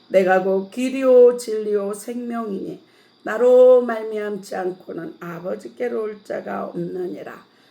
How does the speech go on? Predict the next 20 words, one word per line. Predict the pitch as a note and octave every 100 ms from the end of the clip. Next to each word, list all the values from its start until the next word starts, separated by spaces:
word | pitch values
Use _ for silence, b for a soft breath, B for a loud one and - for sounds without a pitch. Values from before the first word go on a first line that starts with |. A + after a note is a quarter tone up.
| b
내게 | - E3 F3+
능력 | G3 C#4 C#4+ C#4+ C#4 C4+ -
주시는 | - G#3 - G3+ F#3+ F#3+
자 | F#3+ G3+ G#3 F#3+
안에서 | F3 F3 E3+ G3 G3 _ b b
내가 | - F3
모든 | F#3 G3+ G#3 G#3+ B3 B3+ C4
것을 | C4 B3+ B3
할 | A#3+ G#3+
수 | G3+ -
있느니라. | G3 F#3 - E3+ - - - - _ b b b -
너희는 | G3+ G#3+ G#3+ G#3+
마음에 | G#3+ G3+ G#3 G#3 G3+
근심하지 | - A#3+ A#3+ B3+ A#3 - C4+ C4 B3 - A3
말라. | F#3 - - - - B B B
하나님을 | - F#3+ F#3 F3+ F3 F3+
믿으니 | F3 E3+ F3 E3+ E3 -
또 | F#3 F#3 G3+ A3+ C4
나를 | C4+ A#3 G#3+ G#3+ G#3
믿으라. | F3 - - -